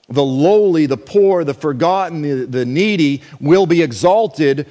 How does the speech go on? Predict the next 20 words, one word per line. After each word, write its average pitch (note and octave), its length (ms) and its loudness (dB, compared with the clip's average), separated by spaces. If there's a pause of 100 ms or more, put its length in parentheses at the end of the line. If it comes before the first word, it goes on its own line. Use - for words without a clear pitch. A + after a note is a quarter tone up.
with G3+ 420 2
the D3+ 200 -2
king. F3 380 -2
The C3 100 0
humble C4 580 0
of D#3+ 120 -2
the F3 140 4
earth G3+ 220 0
will F3 120 2
be D#3+ 100 0
lifted E3+ 360 -2
up. F3 260 -2 (180)
Those G3+ 320 0
who G#3 80 0
exalted F#3+ 600 0
themselves D#3 540 0
will D#3+ 100 0
be D3 120 2
humbled, G3 440 0
humiliated, E3 800 0